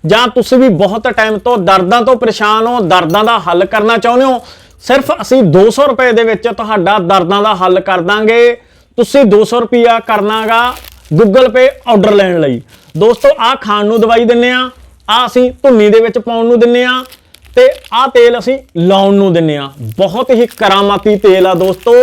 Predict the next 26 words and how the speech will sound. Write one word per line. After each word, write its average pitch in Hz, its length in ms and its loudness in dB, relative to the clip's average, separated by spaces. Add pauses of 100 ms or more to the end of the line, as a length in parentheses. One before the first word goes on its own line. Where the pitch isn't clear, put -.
(500)
ਤੁਹਾਡੀ 233 380 -2
ਪ੍ਰੋਬਲਮ 214 640 0
ਪਹਿਲੇ 247 360 0
ਦਿਨ 233 180 -2
ਤੋਂ 220 140 -2
ਹੀ, 220 40 -4
ਤੁਹਾਡਾ 214 380 -4
ਦਰਦ 175 400 -2
ਬੰਦ 180 260 0
ਹੋ 156 160 0
ਜੂ। 127 180 0 (420)
ਜਿਹੜੀਆਂ 226 500 2
ਵੀ 277 220 2
ਚੀਜ਼ਾਂ 240 420 -2
ਮੈਂ 262 100 -2
ਤਿੰਨੇ 247 340 0
ਦੱਸੀਆਂ 233 400 -2
ਨੇ, 240 120 -2
ਤਿੰਨੇ 233 340 0
ਵੀ 254 120 0
ਤੁਸੀਂ 233 380 -2
ਘਰ 220 440 -4
ਬੈਠੇ 214 300 -2
ਮੰਗਵਾ 202 360 0
ਸਕਦੇ 220 340 0
ਹੋ। 247 220 -2